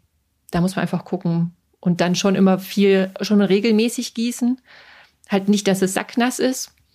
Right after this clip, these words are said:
Und wichtig sind auch immer so Abzugslöcher oder dass du so ein Wasserreservoir unten drinne hast im Kasten.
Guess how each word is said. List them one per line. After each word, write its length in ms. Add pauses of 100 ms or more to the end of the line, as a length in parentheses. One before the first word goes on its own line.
(220)
Und 160
wichtig 240
sind 140
auch 100
immer 160
so 80
Abzugslöcher 960
oder 300
dass 180
du 80
so 100
ein 120
Wasserreservoir 760
unten 280
drinne 340
hast 240
im 120
Kasten. 520